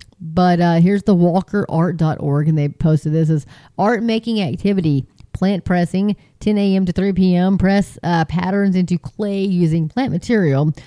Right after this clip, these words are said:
to create your own decorative wall hanging for display summer, uh, special. Then he goes on to say, art making activities, how to trap a demon, ten A M to three P M. Demons have a bad reputation, but of course, just go on to say,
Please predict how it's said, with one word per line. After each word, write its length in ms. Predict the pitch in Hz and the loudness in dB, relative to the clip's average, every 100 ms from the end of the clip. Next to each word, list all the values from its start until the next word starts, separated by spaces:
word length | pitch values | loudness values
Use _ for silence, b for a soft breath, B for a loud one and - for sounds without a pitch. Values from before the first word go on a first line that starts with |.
| B | B
to 120 | - | -4
create 380 | 214 214 214 196 | 0 2 0 0
your 100 | 190 | 0
own 300 | 170 226 240 | 2 2 2
decorative 400 | 185 180 185 170 | 0 0 0 0
wall 180 | 160 170 | 2 4
hanging 300 | 165 170 170 | 4 2 0
for 140 | 170 | -2
display 280 | 165 - 160 | -4 -2 -2
summer, 420 | 156 160 147 147 - _ | 0 0 0 -2 -4 _
uh, 160 | 131 104 | -4 -4
special. 640 | - - 214 208 165 127 - B B B B | -4 -2 0 0 -2 -2 -6 B B B B
Then 60 | 175 | 4
he 40 | |
goes 160 | 170 165 | 4 4
on 80 | |
to 80 | 165 | 2
say, 140 | 147 180 | 0 -2
art 240 | 175 208 - | 0 0 2
making 340 | 214 208 214 | 0 0 -2
activities, 500 | 180 165 220 214 165 | -2 -2 -2 0 -2
how 120 | 165 | -2
to 80 | 277 | -4
trap 240 | 277 247 240 | -4 -4 -2
a 60 | |
demon, 640 | 160 131 190 247 139 117 135 - _ | -2 2 4 4 2 -2 -6 -8 _
ten 180 | - 208 | -2 2
A 180 | 190 180 | 4 4
M 100 | 185 | 2
to 80 | 180 | 0
three 200 | 214 262 | 0 0
P 200 | 196 147 | 0 -2
M. 240 | 110 - - B B B | -6 -12 -18 B B B
Demons 300 | 147 214 190 | 2 4 4
have 120 | 170 170 | 4 4
a 40 | |
bad 200 | 170 190 | 4 2
reputation, 580 | 185 165 190 208 196 196 | 2 0 0 2 0 0
but 100 | 175 | -2
of 60 | |
course, 180 | 151 170 | -2 -4
just 140 | 156 - | -4 -4
go 120 | 147 | -4
on 100 | 139 | -2
to 40 | |
say, 380 | 147 226 226 220 | -2 -2 -2 -4